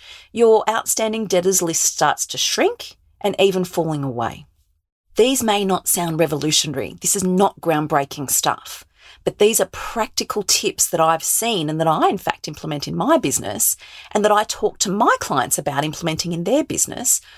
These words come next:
which really can be a game changer in terms of cash flow, outstanding debtors, and the timeliness of payments.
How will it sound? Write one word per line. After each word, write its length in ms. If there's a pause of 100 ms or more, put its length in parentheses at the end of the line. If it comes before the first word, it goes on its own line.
(140)
which 200
really 480
can 380
be 100
a 60
game 280
changer 480
in 120
terms 460
of 380 (500)
cash 280
flow, 540
outstanding 600
debtors, 480 (220)
and 140
the 160
timeliness 760
of 140
payments. 640